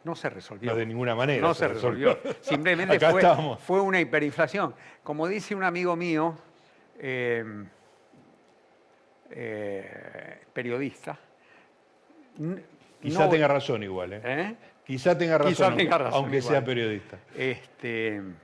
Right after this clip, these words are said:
Speaker 1: no te puedo decir quién es, porque una vez charlando con él, eh, me dijo esta frase que me pareció interesante.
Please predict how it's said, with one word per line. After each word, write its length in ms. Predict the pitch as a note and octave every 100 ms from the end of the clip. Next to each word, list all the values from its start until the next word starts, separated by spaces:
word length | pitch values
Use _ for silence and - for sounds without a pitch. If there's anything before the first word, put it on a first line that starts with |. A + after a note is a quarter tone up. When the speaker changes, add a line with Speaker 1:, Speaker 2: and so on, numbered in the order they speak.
| _ _ _ _ _ _ _ _ _ _ _ _ _ _ _ -
Speaker 1:
no 100 | -
te 80 | A#3+
puedo 140 | G4
decir 260 | A#3 A3 D3
quién 200 | E3+ C#3+
es, 160 | A#2
porque 720 | - A2 G#2+ A#2 A2 G#2+ G2+ F#2 _ _ _ _ _ _ _
una 160 | D3+ D#3
vez 340 | F3+ F3 - - _ _ _
charlando 540 | - C#3+ D3 F3+ F3
con 160 | C#3+ D3
él, 300 | F#3+ F#3+ - - _ _ _ _ _ _ _ _ _ _ _ _ _ _ -
eh, 560 | B2 A#2+ A2+ A2 A#2 -
me 180 | B2+ C#3
dijo 220 | D#3+ -
esta 180 | D3+ D3+
frase 300 | F3+ F3 E3
que 60 |
me 100 | D#3
pareció 340 | D3 C3 - D#3
interesante. 800 | C#3+ C3 A#2+ - A2+ G2+ -